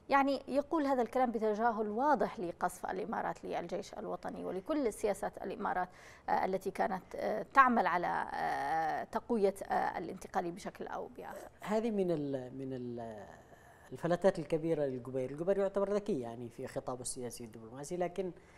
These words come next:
Speaker 2: في هذه المرحلة وفي هذه ال-، الموقف، آه، بدأ سطحيًا، وأيضًا برر للإماراتيين ما لم يستطيعوهم تبريره أصلًا. الإماراتيين أنفسهم ما تحدثوا بهذا المنطق،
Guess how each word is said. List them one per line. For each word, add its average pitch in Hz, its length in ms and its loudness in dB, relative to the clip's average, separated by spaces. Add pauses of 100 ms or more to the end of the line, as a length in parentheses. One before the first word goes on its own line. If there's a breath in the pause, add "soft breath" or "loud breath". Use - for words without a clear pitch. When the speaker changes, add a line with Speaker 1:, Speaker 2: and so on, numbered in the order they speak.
(240 loud breath)
Speaker 2:
في 156 200 -4
هذه 175 200 4
المرحلة 185 600 0
وفي 147 220 -4
هذه 143 160 -4
ال-، 139 200 -6
الموقف، 139 640 -4 (220)
آه، 127 400 -6 (440 soft breath)
بدأ 196 240 6
سطحيًا، 170 760 0
وأيضًا 156 840 0
برر 226 400 8
للإماراتيين 202 880 4
ما 214 220 4
لم 208 80 0
يستطيعوهم 196 640 0
تبريره 190 460 0
أصلًا. 147 280 -8 (500 soft breath)
الإماراتيين 214 500 6
أنفسهم 208 400 -2
ما 233 120 0
تحدثوا 180 460 -4
بهذا 156 280 -4
المنطق، 143 380 -6